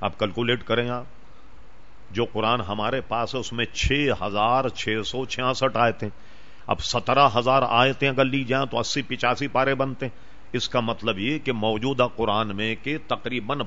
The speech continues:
پچپن پارے غائب، وہ آدمی کیسے مسلمان ہوگا؟ اسی جگہ یہ باب میں یہ حدیث بھی موجود ان کی۔ حضرت امام جعفر فرما دیے، جب سورت نازل ہوئی،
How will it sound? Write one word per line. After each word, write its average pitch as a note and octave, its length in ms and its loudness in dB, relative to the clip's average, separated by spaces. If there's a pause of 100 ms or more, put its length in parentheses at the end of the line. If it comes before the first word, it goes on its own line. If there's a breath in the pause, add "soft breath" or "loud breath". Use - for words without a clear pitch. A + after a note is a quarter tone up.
پچپن F3 460 -2
پارے D#3+ 300 4
غائب، D3 280 6 (1080 loud breath)
وہ G#2+ 160 4
آدمی A2+ 320 2
کیسے A#2+ 320 0
مسلمان G#2 520 0
ہوگا؟ E2 340 -4 (180)
اسی G3 280 0
جگہ C#3+ 240 2
یہ B2+ 200 2
باب A2 280 4
میں A2+ 200 -2
یہ A2+ 120 2
حدیث A2 280 0
بھی G#2+ 140 0
موجود G2+ 420 0
ان C3 160 2
کی۔ F#2 160 -6 (580 loud breath)
حضرت A#2 280 0
امام A#2 360 0
جعفر A2 400 0
فرما A#2 380 0
دیے، A#2+ 180 -4
جب A2+ 140 0
سورت B2+ 400 -2
نازل G#2+ 380 -2
ہوئی، E3 200 -2